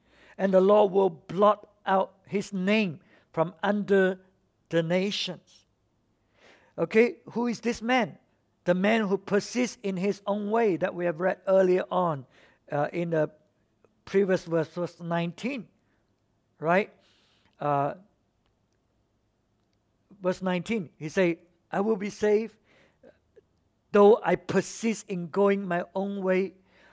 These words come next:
Right? Some people, that's what they think,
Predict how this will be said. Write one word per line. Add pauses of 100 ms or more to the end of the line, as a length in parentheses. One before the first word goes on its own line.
(160)
Right?
Some
people, (420)
that's
what
they
think,